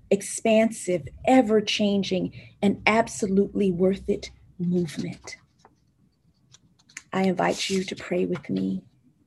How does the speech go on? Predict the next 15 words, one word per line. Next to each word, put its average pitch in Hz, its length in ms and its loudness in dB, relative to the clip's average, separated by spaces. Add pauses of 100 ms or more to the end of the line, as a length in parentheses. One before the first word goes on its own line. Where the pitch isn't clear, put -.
(1500)
God 226 480 8
of 196 180 6
evangelism 202 1000 6
and 196 180 2
encounter, 190 840 0 (680)
of 185 140 2
Philip 226 640 2
and 196 160 2
Nathaniel, 185 840 -2 (960)
God 208 540 4 (680)
of 170 140 -2
love 190 400 6
and 190 140 2
justice, - 800 -6 (1300)
God 190 520 2